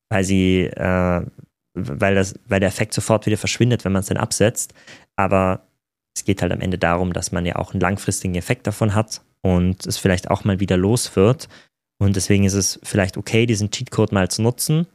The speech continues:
um ins Tun zu kommen, aber man braucht diese begleitende, äh, Betreuung. Man muss es schauen, man muss es schaffen, eine gesunde Routine zu bekommen, vielleicht auch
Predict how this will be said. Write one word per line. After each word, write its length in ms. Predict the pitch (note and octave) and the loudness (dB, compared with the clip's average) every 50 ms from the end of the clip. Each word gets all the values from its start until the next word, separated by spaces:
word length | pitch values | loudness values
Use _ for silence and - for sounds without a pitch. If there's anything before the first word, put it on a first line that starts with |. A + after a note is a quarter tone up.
| _ _ _ _ _ | _ _ _ _ _
um 480 | - G#2 G2 G2 G2+ G2 G2 F#2+ F#2+ - - - | 0 0 2 2 0 0 0 -2 -4 -6 -8 -8
ins 200 | G#2 F#2+ - - | -6 -6 -6 0
Tun 180 | - D#3 D#3+ | 2 4 4
zu 120 | - - C3+ | 4 2 0
kommen, 380 | - - C3 C3 C3+ C#3 C#3+ - _ | 2 2 2 2 2 0 -2 -6 _
aber 400 | - G2+ F#2+ F#2+ F#2 F2 - - - _ _ _ | -2 0 2 2 2 0 -2 -6 -10 _ _ _
man 180 | - G2 F#2+ F2+ | -2 -2 -2 0
braucht 400 | - F2+ F#2+ G2+ A#2 A#2 - - | 0 2 4 4 2 2 0 -4
diese 200 | A2+ - - G2 | -4 -4 -4 -6
begleitende, 800 | - - - F#2+ F2+ F#2+ - - G2 F2+ F2+ F2+ F2+ F2+ F2+ - - | -4 -2 0 0 0 0 0 -2 -2 0 0 2 2 0 -2 -4 -6
äh, 120 | G2 F#2+ | -6 -4
Betreuung. 540 | F#2+ F2+ - - - F#2+ F#2 F2+ E2+ E2+ F2 - - - _ _ _ _ _ | -4 -6 -2 0 2 4 4 4 2 -2 -4 -10 -18 -20 _ _ _ _ _
Man 120 | G2 F#2+ | 0 2
muss 380 | G#2 A2+ A2 - - - - - _ _ _ _ _ _ _ _ _ _ _ | 4 4 2 2 -2 -6 -8 -10 _ _ _ _ _ _ _ _ _ _ _
es 140 | - - - | -8 -4 -4
schauen, 640 | - - - F#2+ G2 G2 G2+ A2 A2+ A2+ A2+ A2 - | -2 0 2 2 2 2 2 2 0 0 -2 -4 -4
man 140 | - F#2 G2 | -4 -2 -2
muss 160 | A2+ A2+ - | -2 -2 -2
es 140 | A2+ - - | -2 -2 0
schaffen, 360 | - G#2 G#2 - - - G#2+ | 0 0 0 0 -2 -2 0
eine 140 | F#2+ F#2 F2 | 0 2 2
gesunde 380 | F#2 F#2 G2 A2+ A#2+ B2+ A#2+ | 2 2 4 4 6 6 4
Routine 420 | - G#2 G#2 - - B2 A#2 A2+ A2 | 4 2 0 0 2 2 2 2 2
zu 140 | - G2+ F#2+ | 0 -2 -2
bekommen, 640 | G2 F#2+ - - F#2+ F#2+ G2 G2 G2 G2 G2 - - - A#2 - _ _ _ _ - | -2 -4 -2 -2 0 0 0 0 0 -2 -4 -6 -8 -12 -16 -20 _ _ _ _ -6
vielleicht 360 | - - G2+ F#2 G2 - - | 0 2 2 2 2 0 -2
auch 180 | - F2+ - | -4 -4 -4